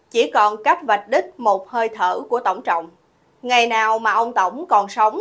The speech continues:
thì ngày đó Tô Lâm vẫn chưa an tâm, bởi thời gian càng dài thì càng tạo cơ hội cho những kẻ đa mưu, túc kế, giỏi đánh úp và đang giả vờ bắt tay với ông. Cần phải đẩy ông Tổng rời khỏi ghế để tránh đêm dài lắm mộng.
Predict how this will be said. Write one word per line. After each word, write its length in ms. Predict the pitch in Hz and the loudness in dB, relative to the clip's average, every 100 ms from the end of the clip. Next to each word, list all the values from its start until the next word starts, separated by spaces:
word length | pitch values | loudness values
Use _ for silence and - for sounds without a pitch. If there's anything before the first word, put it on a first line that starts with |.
| 427 | -4
thì 200 | 254 202 | -4 -4
ngày 240 | 202 196 190 | -4 -6 0
đó 280 | 196 269 392 | 2 0 0
Tô 120 | 226 | 0
Lâm 240 | 220 214 214 | 2 2 0
vẫn 300 | 196 185 269 | -4 -4 -6
chưa 240 | 233 220 | -2 -2
an 280 | 214 208 208 | 0 -4 -2
tâm, 200 | 202 202 196 _ _ - | -2 -2 -6 _ _ 0
bởi 320 | 208 208 320 | 4 4 2
thời 180 | 285 220 | -2 -2
gian 300 | 214 226 240 | 0 -2 -2
càng 280 | 220 196 196 | -4 -4 -2
dài 320 | 196 190 190 190 | -2 0 -2 -8
thì 80 | |
càng 240 | 190 196 196 | -4 -4 -2
tạo 180 | 185 190 | -4 -2
cơ 180 | 226 | -4
hội 280 | 220 185 185 | -2 -2 -4
cho 120 | 185 | -8
những 220 | 214 202 240 | -10 -12 -8
kẻ 320 | 196 190 269 | -6 -6 -4
đa 200 | 208 214 | 0 0
mưu, 360 | 220 214 208 214 - | 0 -4 -4 -6 -4
túc 200 | 277 - | -4 -2
kế, 360 | 220 214 330 - _ | -2 -2 -4 -10 _
giỏi 300 | 214 190 185 | 0 0 0
đánh 200 | 233 277 | -2 -2
úp 200 | 269 359 - _ _ _ | -2 -2 -4 _ _ _
và 180 | 226 220 | 2 4
đang 340 | 226 233 233 | 2 -2 -4
giả 200 | 208 190 | -2 -2
vờ 340 | 254 220 190 190 | 0 0 0 0
bắt 240 | 240 - | -2 0
tay 240 | 220 202 208 | -2 -2 -4
với 160 | 233 | -2
ông. 260 | 226 214 208 _ _ _ _ - | -2 -2 -6 _ _ _ _ 2
Cần 240 | 233 233 | 2 4
phải 240 | 233 202 277 | 2 2 2
đẩy 240 | 220 190 | -2 0
ông 240 | 302 262 240 | 0 0 0
Tổng 320 | 190 180 311 | 0 0 0
rời 240 | 226 190 | 0 0
khỏi 280 | - 185 202 | -2 -6 -4
ghế 400 | 247 220 285 392 | 0 0 0 -4
để 180 | 220 180 | -4 -4
tránh 400 | 180 214 247 370 | 0 0 0 -4
đêm 220 | 226 208 | -4 -4
dài 300 | 190 180 175 | -4 -4 -4
lắm 280 | 175 185 294 | -4 -6 -4
mộng. 280 | 269 - | -4 -4